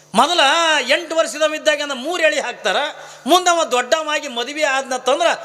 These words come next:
ಹೆಂಡತಿ ಕೊಳ್ಳಾಗಿಂದ ಹಾಕಂಗಿಲ್ಲ, ಏನ್ರಿ, ಹೆಂಡತಿಗಿಂದ ಜನಿವಾರ ಇರಂಗಿಲ್ಲ, ಆಕಿಂದ ಒಂದು ಮೂರು ಎಳಿ ಇವನು ಕೊಳ್ಳಾಗೆ ಹಾಕ್ತಾರೆ, ಆರು ಎಳಿ. ತೇತ್ರೆ, ಅದು ಧರ್ಮದ ಪದ್ಧತಿ ಅದು.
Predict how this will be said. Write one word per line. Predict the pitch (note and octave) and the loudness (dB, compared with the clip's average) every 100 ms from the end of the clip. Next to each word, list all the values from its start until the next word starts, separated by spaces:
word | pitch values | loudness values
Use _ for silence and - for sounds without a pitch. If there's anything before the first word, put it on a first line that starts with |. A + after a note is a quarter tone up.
| - - E3+ | -14 -16 -4
ಹೆಂಡತಿ | F#3+ B3 A#3+ F4+ | 0 0 2 0
ಕೊಳ್ಳಾಗಿಂದ | F4+ D4 C#4 C4 B3 | 2 0 0 -4 -4
ಹಾಕಂಗಿಲ್ಲ, | A3 A3+ G#3+ G3 A3 B3 A#3+ - - | -6 -4 -2 2 2 2 -2 -12 -4
ಏನ್ರಿ, | G3+ A#3 | 0 2
ಹೆಂಡತಿಗಿಂದ | G3 A3 A3 B3+ B3 A#3 F#3 - - E3 | 0 -2 -2 2 2 2 -2 -8 -16 -2
ಜನಿವಾರ | G3+ A3 A3 | -2 2 0
ಇರಂಗಿಲ್ಲ, | G3+ F#3+ F#3 F#3+ C4+ C4 - | 0 -2 -2 0 0 -2 -2
ಆಕಿಂದ | G3 G#3+ B3+ B3 | 0 2 2 0
ಒಂದು | B3 A3+ | -2 -4
ಮೂರು | G#3+ G#3+ | -4 -2
ಎಳಿ | G#3 C4 | -2 -2
ಇವನು | G3+ G#3+ | -4 -4
ಕೊಳ್ಳಾಗೆ | G3+ F#3+ F#3 F3 | 0 0 2 -4
ಹಾಕ್ತಾರೆ, | E3 - D3+ | -6 -4 -2
ಆರು | D3+ C#3+ | -2 -2
ಎಳಿ. | C#3+ C#3+ - - - _ _ _ _ - | -4 -6 -10 -20 -20 _ _ _ _ -4
ತೇತ್ರೆ, | F3+ F3+ F#3+ | -2 2 0
ಅದು | D#3+ E3+ E3+ | 2 -4 -2
ಧರ್ಮದ | D3+ E3+ G#3 - | 0 0 -2 -4
ಪದ್ಧತಿ | E3 F#3+ A3 F3 | -2 0 0 0
ಅದು. | B2 - - - | -4 -12 -20 -20